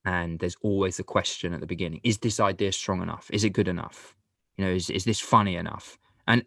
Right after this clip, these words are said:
and what I was saying before, there's always that voice in my mind, you know,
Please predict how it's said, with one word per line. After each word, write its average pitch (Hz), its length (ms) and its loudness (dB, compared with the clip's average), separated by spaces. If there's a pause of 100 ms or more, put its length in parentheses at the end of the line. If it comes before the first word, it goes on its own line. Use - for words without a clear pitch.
and 113 220 6
what 117 200 10
I 104 40 6
was 104 140 2
saying 98 320 4
before, 92 520 4 (380)
there's 104 220 2
always 104 460 8
that 101 260 2
voice 95 340 2
in 90 60 2
my 87 120 0
mind, 87 520 0
you 85 60 -4
know, - 180 -8